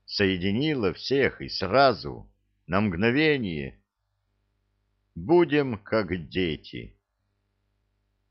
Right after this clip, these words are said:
Фунт осенил себя крестным знамением,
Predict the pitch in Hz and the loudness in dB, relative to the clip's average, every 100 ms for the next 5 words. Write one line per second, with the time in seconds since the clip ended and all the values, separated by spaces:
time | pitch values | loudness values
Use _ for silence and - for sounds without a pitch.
0 | _ - 120 123 117 - - 101 101 110 | _ 0 4 4 4 -4 -2 0 0 0
1 | 120 131 - 104 110 - 104 107 - 101 | 2 0 0 2 2 4 0 0 -2 -4
2 | 90 69 101 110 107 95 92 87 80 | -4 -4 0 2 2 0 -2 -2 -4